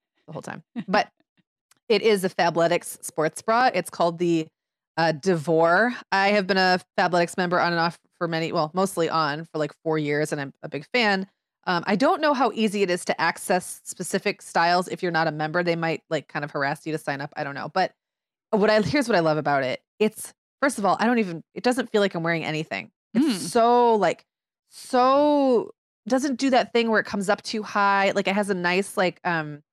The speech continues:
Speaker 1: like a, like a plunging front almost.
Speaker 2: Mm-hmm.
Speaker 1: So it doesn't, like, come up over and squish me down. It's low impact, but it's not no impact. I've had sports bras before that kind of bill themselves as low impact, and you can't wear them on a walk. And
Speaker 2: Yeah.
Speaker 1: this is not the case with these. Like, you can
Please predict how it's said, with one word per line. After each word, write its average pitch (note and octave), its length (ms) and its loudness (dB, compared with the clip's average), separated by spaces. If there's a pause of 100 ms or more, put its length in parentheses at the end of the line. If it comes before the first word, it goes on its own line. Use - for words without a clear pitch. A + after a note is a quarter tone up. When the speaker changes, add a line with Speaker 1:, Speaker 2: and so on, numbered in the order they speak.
(540)
Speaker 1:
like G3+ 120 -2
a, D#3+ 220 2 (320)
like G#3 240 -4
a F#3+ 60 -2
plunging G3+ 540 -2 (340)
front G#3+ 240 2
almost. B3+ 440 4
Speaker 2:
Mm-hmm. C4+ 80 0
Speaker 1:
So - 160 0
it F#3 60 0
doesn't, A3 320 0
like, F3 160 -4
come G3+ 220 -2
up G#3 180 -4
over F#3 420 2
and D3+ 220 -2
squish - 380 -4
me G3+ 100 -2
down. D3+ 400 0 (400)
It's A3+ 200 0
low B3 260 4
impact, A#3 600 0
but F#3+ 120 -2
it's G3+ 160 0
not C4 200 2
no D4 280 2
impact. D3+ 460 -2
I've F#3 140 2
had B3 220 0
sports G#3+ 300 0
bras F#3+ 180 2
before E3+ 500 0 (220)
that F3+ 180 -2
kind F3 160 -4
of E3 140 -4
bill E3+ 140 2
themselves E3 440 0
as D#3+ 120 -10
low D#3+ 180 2
impact, F3 480 -2
and F#3+ 160 -4
you G#3 80 -2
can't - 360 -6
wear D#3+ 180 0
them D3+ 100 -2
on C#3 100 -4
a C3 60 -6
walk. C#3 360 -2
And F3+ 100 -4
Speaker 2:
Yeah. E3+ 120 2
Speaker 1:
this D#3 100 -4
is E3 60 -14
not E3 180 -4
the E3+ 60 -20
case C#3 200 -8
with - 100 -20
these. D#3 260 -14
Like, E3+ 200 0
you G3+ 80 -6
can F#3+ 240 -4